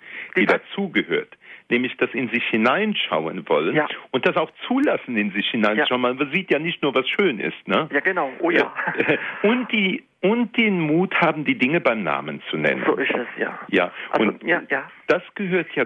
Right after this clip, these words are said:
Speaker 1: zur wirklichen Bekehrung auch dazu. Und zwar nicht, das darf nicht sein, deshalb, oh, machen wir doch so,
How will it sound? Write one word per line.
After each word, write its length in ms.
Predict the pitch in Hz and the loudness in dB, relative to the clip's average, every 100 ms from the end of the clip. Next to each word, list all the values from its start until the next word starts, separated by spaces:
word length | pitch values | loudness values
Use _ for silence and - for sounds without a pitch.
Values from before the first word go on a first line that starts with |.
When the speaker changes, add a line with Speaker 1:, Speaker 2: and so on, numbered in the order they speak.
| - | -2
Speaker 1:
zur 140 | 110 | 0
wirklichen 420 | 120 135 165 - | 0 0 -6 -2
Bekehrung 460 | 123 - 127 139 127 | -2 2 0 0 0
auch 180 | 98 - | 0 0
dazu. 380 | 95 - - 226 | -4 -2 -2 2
Und 180 | 113 - | 0 2
zwar 220 | 104 90 - - - 117 | 0 0 -2 -14 -6 -2
nicht, 320 | 113 190 - | 2 2 2
das 120 | 117 - | 0 2
darf 240 | - 127 139 - | 0 0 -4 -6
nicht 240 | 98 - - | -6 -6 -2
sein, 340 | 98 123 220 | 0 2 0
deshalb, 300 | 208 - 113 - - - | 0 -2 -4 -4 -8 0
oh, 800 | 120 277 302 320 320 311 - 113 | 2 2 2 2 2 0 -2 -2
machen 300 | 107 - 110 | -2 0 -2
wir 80 | |
doch 160 | 107 | -2
so, 80 | - | -4